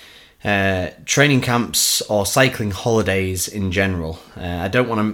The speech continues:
label these as kind of a, an elitist pro thing. Um, obviously, uh, anyone with a bike can decide to go and ride the bike abroad. Um,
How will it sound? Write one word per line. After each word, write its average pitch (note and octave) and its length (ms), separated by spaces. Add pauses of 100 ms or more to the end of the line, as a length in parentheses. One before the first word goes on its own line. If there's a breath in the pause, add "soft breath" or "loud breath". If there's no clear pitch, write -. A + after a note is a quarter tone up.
label G2+ 400
these F#2+ 240
as F2+ 160
kind G2 220
of F2+ 100
a, F2+ 340
an G2 80
elitist G2 720
pro F#2+ 300
thing. F#2+ 380 (200)
Um, F2+ 520 (360 loud breath)
obviously, F#2+ 840
uh, F2+ 380
anyone G#2 760
with G2 220
a - 20
bike G#2 460
can F#2+ 340
decide G2 520
to - 100
go F#2+ 180
and F#2 240 (400 loud breath)
ride G2+ 320
the G2+ 60
bike G2 340
abroad. F#2+ 420 (280)
Um, F#2 580